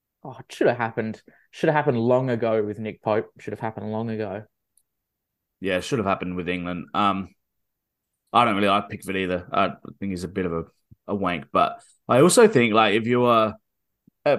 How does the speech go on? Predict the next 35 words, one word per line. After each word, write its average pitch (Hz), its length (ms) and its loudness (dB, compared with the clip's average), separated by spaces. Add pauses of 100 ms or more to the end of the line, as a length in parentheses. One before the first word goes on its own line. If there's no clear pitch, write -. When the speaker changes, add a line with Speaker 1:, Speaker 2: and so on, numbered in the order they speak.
(140)
Speaker 2:
going 175 160 6
back 156 140 4
to 127 80 -6
what 107 80 2
you 117 60 -2
said 117 200 0
before 127 380 0
about, 117 280 -2 (920)
you 113 80 -8
know, 110 100 -4
if 117 80 -6
it 117 60 -6
was 101 200 -8
your 117 180 -2
team, 117 260 -4
Tommy, 107 280 -4
like, 90 200 -2
when 107 120 -4
you 104 60 -4
say 107 200 -2
if 104 40 0
we 107 400 -8
were, 104 260 0
if 113 140 -6
we 127 80 2
were 110 120 2
at, 71 60 -4
like, 90 180 -4
an 101 80 -8
Adelaide 104 400 -2
game, 95 320 -6 (340)
if 143 80 -4
our 202 100 4
team 156 300 2
finished 131 500 -4